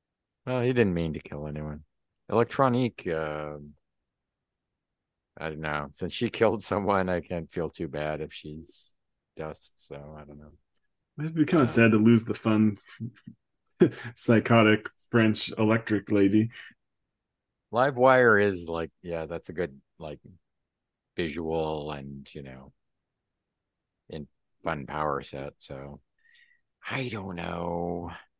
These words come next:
Speaker 1: Um, let's see. So what are your thoughts?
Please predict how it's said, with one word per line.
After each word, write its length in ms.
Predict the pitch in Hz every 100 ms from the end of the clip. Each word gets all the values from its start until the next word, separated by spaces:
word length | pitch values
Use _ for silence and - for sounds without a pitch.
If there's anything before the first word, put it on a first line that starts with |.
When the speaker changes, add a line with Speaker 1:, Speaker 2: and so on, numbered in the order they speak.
| _ _ _ _ -
Speaker 1:
Um, 680 | 87 85 85 85 85 82 82 _ _ _ _ _ _ _ _ _ _ _ _ _ _ _ _ _ _ _ _ -
let's 180 | 107 -
see. 340 | 85 73 73 73 _ _ _ - - _ _
So 60 |
what 120 | 110
are 40 | 104
your 120 | 95
thoughts? 420 | 82 73 - -